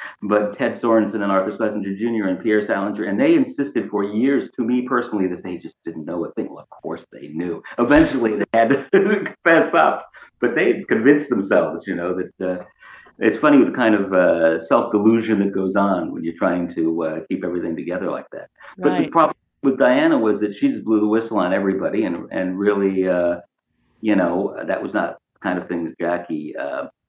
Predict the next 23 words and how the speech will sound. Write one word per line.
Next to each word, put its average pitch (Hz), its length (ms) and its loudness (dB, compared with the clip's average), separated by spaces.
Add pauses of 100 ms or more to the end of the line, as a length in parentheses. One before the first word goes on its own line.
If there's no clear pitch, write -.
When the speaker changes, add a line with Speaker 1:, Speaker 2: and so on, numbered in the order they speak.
(220)
Speaker 1:
but, 101 180 -8
but 135 100 2
I 127 60 4
have 143 120 0
to 113 60 -10
say 131 200 2 (160)
the 123 100 2
other 131 100 8
way 120 120 6
around, 113 520 4 (440)
uh, 104 280 -2
Diana 113 460 0 (300)
admired 104 440 -2
Jackie 110 360 0
tremendously, 110 640 -2 (580)
and, 90 400 -4
um, 82 400 0 (1200)
Jackie 120 360 0
approached 127 440 -2
her 107 140 0
to 95 100 -4
do 101 320 0
her 92 380 -6